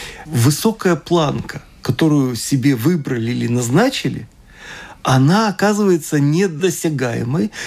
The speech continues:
и в результате отказываются уже от всего, включая даже идеи справедливости, благородства и милосердия.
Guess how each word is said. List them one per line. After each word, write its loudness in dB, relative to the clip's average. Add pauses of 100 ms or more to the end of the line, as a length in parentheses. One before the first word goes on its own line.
(120)
и 4
в 2
результате 0
отказываются 0
уже 2
от -4
всего, 0
включая -2
даже 2
идеи 0
справедливости, 0
благородства 0
и 2
милосердия. -2